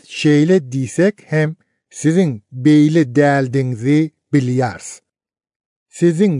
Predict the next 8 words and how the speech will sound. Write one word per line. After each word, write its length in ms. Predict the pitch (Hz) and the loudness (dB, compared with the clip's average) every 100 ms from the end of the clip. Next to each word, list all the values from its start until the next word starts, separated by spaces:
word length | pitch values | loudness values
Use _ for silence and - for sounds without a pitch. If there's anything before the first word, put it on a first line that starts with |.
| 117 127 | -4 0
dogry 440 | 160 151 160 190 151 | 2 2 0 0 2
ýoldan 640 | 151 147 147 139 160 156 120 | 4 6 4 2 0 0 -2
ýörüp, 520 | 117 139 135 160 196 - _ _ _ | 0 2 2 2 0 -2 _ _ _
nejat 600 | 135 147 147 139 196 202 - | -4 -2 0 0 0 -2 -6
tapjakdyňyza 1120 | 139 139 _ - 226 - 185 170 139 120 135 135 - 165 | -6 -6 _ -4 -4 -4 -4 -4 -4 -2 -4 -4 -8 -6
ynanýars. 920 | 139 127 123 120 123 113 - - - _ _ _ _ _ _ _ _ _ _ | -2 -2 -2 -4 -6 -6 -12 -20 -20 _ _ _ _ _ _ _ _ _ _
Hudaý 580 | - 151 135 156 180 190 - | -6 -4 0 0 0 -2 -4
adalatlydyr. 1160 | 147 143 135 131 127 127 117 147 143 135 110 | -4 -2 -2 -2 -2 -4 -6 -8 -8 -8 -10